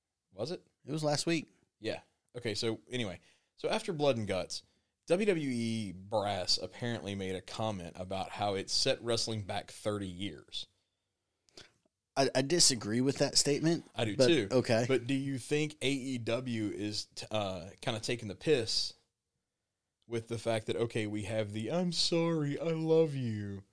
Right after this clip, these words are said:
Speaker 1: from an older W W E angle, and then later on in the night when they have the Pinnacle thing, they do a water hose truck, or I'm sorry,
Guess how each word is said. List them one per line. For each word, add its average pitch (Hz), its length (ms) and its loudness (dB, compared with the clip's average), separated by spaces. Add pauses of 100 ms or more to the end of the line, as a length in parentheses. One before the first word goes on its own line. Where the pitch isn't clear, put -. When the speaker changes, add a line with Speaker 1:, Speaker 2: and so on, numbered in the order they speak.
(580)
Speaker 1:
from 120 220 -2
an 107 240 0
older 123 440 4
W 110 260 0
W 104 220 -2
E 104 160 -4
angle, 95 380 -6
and 139 180 0
then 147 240 0
later 131 340 0
on 123 120 0
in 113 60 -2
the 117 80 -2
night 131 400 -2
when 110 120 -6
they 104 80 -4
have 95 120 -8
the 87 80 -12
Pinnacle 160 340 0
thing, 107 460 -4 (460)
they 117 140 0
do 120 360 2
a 104 320 -2 (160)
water 113 520 -2
hose 104 840 -6
truck, - 580 -6 (680)
or 113 180 2
I'm 120 160 0
sorry, 98 340 -2